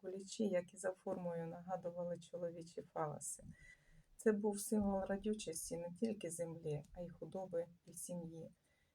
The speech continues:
Язичники не хотіли сприймати християнство і відмовлялися від своїх традицій.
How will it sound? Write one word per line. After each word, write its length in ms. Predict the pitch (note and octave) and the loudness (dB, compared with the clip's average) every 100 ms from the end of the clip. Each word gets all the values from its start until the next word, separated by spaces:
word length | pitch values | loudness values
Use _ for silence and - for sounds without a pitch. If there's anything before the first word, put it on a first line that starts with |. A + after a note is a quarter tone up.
| _ | _
Язичники 580 | G#3 G#3 A3+ A3+ G#3+ G#3+ | 4 6 6 6 4 6
не 160 | G#3 G#3 | 4 4
хотіли 380 | G#3+ G#3+ F3 E3 | 0 2 2 2
сприймати 540 | - F3+ F3 F3 E3 | 0 -2 -2 -4 -4
християнство 840 | - E3 - F3 G3 G3 - E3 E3 - | -2 -2 0 2 4 4 2 -2 -4 -4
і 380 | F3 F3 E3+ E3+ | -6 -4 -4 -4
відмовлялися 840 | E3+ E3+ E3+ F3 F#3 E3+ D#3 - D#3 | -4 -4 -4 0 0 0 -2 -2 -2
від 140 | D#3+ | -2
своїх 320 | - E3+ E3+ | -2 -4 -4
традицій. 720 | - - D3 D3 D3+ - - | -4 -4 0 -2 -2 -4 -6